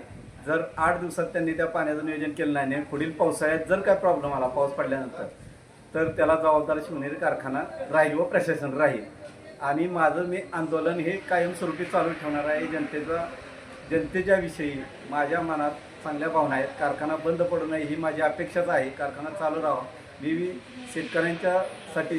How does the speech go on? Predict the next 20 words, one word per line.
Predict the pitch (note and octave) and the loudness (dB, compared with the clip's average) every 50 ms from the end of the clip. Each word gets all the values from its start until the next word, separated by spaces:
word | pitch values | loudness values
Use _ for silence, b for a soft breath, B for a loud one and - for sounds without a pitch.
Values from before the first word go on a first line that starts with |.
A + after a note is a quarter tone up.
| C#3+ C3 - | -2 -2 -4
शेतकरी | D#3+ D3+ - - E3 D#3+ E3+ E3 | -8 -8 -6 -4 -2 -2 -2 -2
संघटनेचं | - F3 D#3+ D3+ D#3 D#3 D#3 D#3+ D3+ D#3 D#3+ | -4 -4 -4 -4 -4 -4 -4 -4 -4 -4 -4
काम | - - D#3 D3+ | -2 0 0 0
पंधरा | D3+ E3+ D#3 D3+ D#3 D#3 | 0 -2 -4 -4 -4 -4
वर्ष | D#3 C#3 E3 D3+ - | -6 -6 -8 -6 -2
केलेलं | E3 D#3+ E3 E3 D3+ | 0 0 2 2 2
आहे, | C#3 C3+ | 2 2
त्यामुळे | D3+ D3 D3 D#3+ E3 E3 | 2 0 0 0 -2 -2
मला | D#3+ D3+ D#3+ | -2 -2 -2
कारखाना | D#3+ - E3+ D#3 C3+ - D3+ D3 D3+ D#3+ D#3+ D#3 D3+ | -2 -2 -2 -4 -2 -2 -2 -2 -2 -2 -4 -4 -4
बंद | D#3 E3 E3 | -2 -2 -2
पाडावा | E3 E3 E3+ D#3 C#3+ C#3 C#3+ D3 D3+ D#3 | 0 2 2 4 4 4 4 4 4 2
ही | D3+ D3 D3+ E3 | 0 -2 -4 -4
माझी | D#3+ D3+ D3 D3+ | -4 -4 -4 -4
भूमिका | D3+ D3+ C#3+ D3 D#3 D3+ F3 F3 | -4 -4 -4 -4 -2 0 0 2
नसून | F3 F3 E3+ - C#3+ C3 - - - - - - - - - | 2 0 0 -2 -6 -8 -10 -12 -14 -14 -16 -16 -12 0 4
कारखान्याने | D3+ D#3 D3 C#3 E3+ E3+ F3 F3 E3+ E3 E3 | 4 4 6 4 4 4 4 4 4 2 2
नियमानुसार | F3 F3 E3 D#3 C#3+ D3+ E3+ F#3+ F3+ - F#3 F3 F3 | 0 0 0 2 2 0 0 0 2 2 2 2 2
त्यांचं | F#3 F3+ D#3+ - F3 | 2 -2 -2 -2 -4
कामकाज | - E3+ D#3 C#3+ - D3+ | -4 -4 -4 0 0 -2